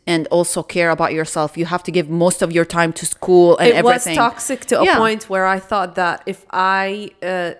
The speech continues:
Speaker 2: go to a family member's birthday, I'm gonna waste my time.
Speaker 1: See? Yeah.
Speaker 2: Yes.
Speaker 1: That's part of it.
Speaker 2: And I feel like that was the most toxic thing that I've went through in my entire life.
Speaker 1: Yeah, some people just go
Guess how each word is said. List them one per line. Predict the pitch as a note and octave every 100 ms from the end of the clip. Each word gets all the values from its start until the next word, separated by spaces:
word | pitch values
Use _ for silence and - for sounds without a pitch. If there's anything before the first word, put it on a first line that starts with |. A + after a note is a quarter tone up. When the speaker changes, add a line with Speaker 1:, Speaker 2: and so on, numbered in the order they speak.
| _ F#3
Speaker 2:
go | F#3+ G3+
to | G3+ - G#3 F#3 F#3
a | -
family | F#3 G3+ G3+ G#3+
member's | G#3 G#3 G#3 G#3
birthday, | - G#3+ A#3 B3+ C4
I'm | G3
gonna | F3+ F3+
waste | F#3 F3+
my | G#3 F3+
time. | - G3+ F#3+
Speaker 1:
See? | F#3 F3+ E3 G3+ -
Yeah. | - A#3 D#3 - _ _
Speaker 2:
Yes. | F3+ G3 E3+
Speaker 1:
That's | F#3 F#3+
part | - F#3 F#3+
of | -
it. | D3 - -
Speaker 2:
And | - G3 G3
I | G#3+
feel | G#3 A3+
like | G#3+ G3 F#3
that | G3 G3 G3 E3
was | E3+ E3 D#3+ D#3
the | - F3 _
most | - F3 F#3 G#3 A#3+ A#3 -
toxic | - F#3 F3+ - - F#3 - -
thing | F3+ F#3+ G3 - _ E3+
that | E3 D#3+ -
I've | E3 E3 D#3+ D#3+
went | E3 E3 -
through | D#3+ D#3
in | D#3
my | D#3
entire | D3+ - D#3 D3+
life. | - D#3 _ _ _ _
Speaker 1:
Yeah, | - F#3+
some | - G3
people | A#3 G#3+
just | F3+ F#3+ -
go | F#3 F3+ E3+ D#3+